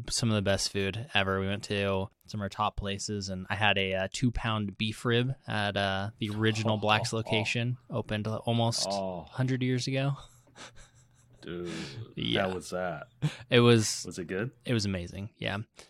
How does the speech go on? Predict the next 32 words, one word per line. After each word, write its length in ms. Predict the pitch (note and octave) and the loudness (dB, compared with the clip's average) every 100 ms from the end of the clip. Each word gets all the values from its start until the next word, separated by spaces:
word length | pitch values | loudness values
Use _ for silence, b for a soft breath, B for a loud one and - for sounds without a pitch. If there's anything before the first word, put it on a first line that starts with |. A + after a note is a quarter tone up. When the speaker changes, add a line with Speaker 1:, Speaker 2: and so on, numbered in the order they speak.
| b b _ | b b _
Speaker 1:
Uh, 260 | A2 G#2+ A2+ | -4 -2 -2
barbecue, 600 | B2 B2+ D#3 D#3 E3+ D#3+ | 0 2 4 4 4 4
like, 360 | B2+ A#2 - - _ _ _ | 4 2 -2 -14 _ _ _
we 120 | B2+ C3 | 6 8
have 140 | C3 | 8
neighbors, 520 | A2 A2+ G2 A2+ - - _ _ _ _ - | 8 6 6 0 0 -4 _ _ _ _ -4
and 80 | C#3 | 2
this 100 | C#3 | 2
kind 180 | - B2+ | 4 4
of 260 | G#2 - D3+ | 2 -2 2
goes 220 | A#2+ A2 | 4 4
into 160 | G#2+ | 2
relationships 600 | F#2+ F2+ G2 - A2 - - | 0 -2 -2 -2 -6 -6 -8
with 120 | G#2+ | -8
people. 240 | G#2 G2+ | -10 -6
Like, 220 | G2 G2 - | -4 -6 -2
you 80 | A#2+ | -4
have 100 | - | 0
to 40 | |
find 220 | C#3+ C#3 | 2 4
something 240 | C3 G#2+ G2+ | 4 2 0
in 140 | F#2 | -2
common. 360 | - G2 F2+ F2 | -2 -2 -2 -4
Like, 160 | F#2 - - | -10 -12 0
my, 300 | A2 G#2 G2 - b | 4 6 4 -6 b
so 140 | - G#2+ | -2 4
neighbor 300 | A2+ A#2+ A#2 | 6 6 6
across 340 | B2 A#2 A2+ | 6 6 6
the 60 | A#2 | 0
street, 420 | - A#2+ A2+ - _ C3+ | 0 0 0 -2 _ -2
general 400 | A#2 A2+ A2+ A2 | 4 4 4 2
contractor, 800 | G#2+ G2+ - G2+ - G#2 G2 | 2 2 0 -4 -2 -4 -4